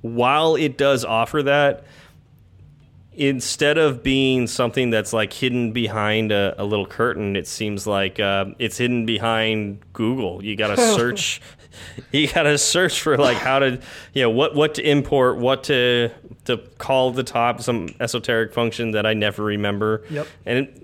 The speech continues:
Speaker 1: it's probably 'cause, because of the bad experience to begin with, I didn't use Playgrounds that much that I don't remember these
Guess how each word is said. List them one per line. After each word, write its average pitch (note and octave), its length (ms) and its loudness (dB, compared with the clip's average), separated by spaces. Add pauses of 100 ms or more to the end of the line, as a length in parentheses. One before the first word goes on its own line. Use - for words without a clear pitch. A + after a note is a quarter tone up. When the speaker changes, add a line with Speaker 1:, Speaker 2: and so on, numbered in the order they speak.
(100)
Speaker 1:
it's B2+ 180 -2
probably D#3 280 2
'cause, D3+ 400 0 (180)
because E3 400 0
of D3 300 -2 (280)
the B2+ 180 -2
bad B2 300 0
experience C3 460 0
to - 60 -12
begin A2 340 -2
with, D3+ 320 -2
I G#2+ 140 0
didn't A#2 420 -4
use A#2 200 -4
Playgrounds G#2+ 580 -2
that G2 240 -4
much G#2 320 -2
that C3+ 200 -4
I C3 120 0
don't E3 160 -2
remember A#2 540 0
these G2+ 440 -8